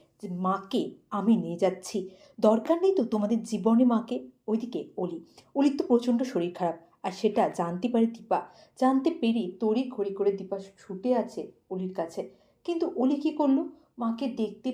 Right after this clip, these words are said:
পেয়েই আবারও মাকে সে উল্টো পাল্টা করে বলতে শুরু করলো। মায়ের মান সম্মানের কথা সে কিন্তু একবারের জন্য ভাবে না, কোনো দিনের জন্য ভাবেও নি এর আগে। এই জন্যই সাক্ষ্য স্যার দীপাকে বারবার নিষেধ করেছিল যে, "ম্যাডাম,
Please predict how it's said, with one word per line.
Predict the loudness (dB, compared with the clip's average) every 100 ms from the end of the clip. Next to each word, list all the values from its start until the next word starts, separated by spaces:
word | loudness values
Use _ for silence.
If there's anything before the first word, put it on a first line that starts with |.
| -2
পেয়েই | 0 2
আবারও | 0 0 0
মাকে | 0 -2 -6 -10
সে | -10 -6
উল্টো | -6 -4 0
পাল্টা | 0 0 -4
করে | -2 -2
বলতে | -2 -4 -4
শুরু | -4 -4
করলো। | -2 -2 -4 -10 _ -10
মায়ের | -2 2 4 2
মান | 2 0 -4
সম্মানের | -4 -4 -2 -2 -2 2
কথা | 2 2 -2
সে | -4 -4
কিন্তু | -4 -4 -6 -4
একবারের | -4 -4 -4 -2 -2
জন্য | 2 2
ভাবে | 2 -2 -2
না, | -4 -6 -16 -6
কোনো | -2 -2
দিনের | -2 0 -2 0
জন্য | 0 0 0
ভাবেও | -2 2 2
নি | 2 2
এর | 0
আগে। | 0 -2 -4 -16 -10 4
এই | 6
জন্যই | 6 2 2 0 -4 _ -6
সাক্ষ্য | -2 -2 0 -4
স্যার | 2 0 0
দীপাকে | -2 -2 -2
বারবার | -2 -2 0 0
নিষেধ | -2 -4 -4
করেছিল | -2 -2 -2 -4 -4 _ -14
যে, | -14 -14 _ -10
"ম্যাডাম, | -6 -2 -4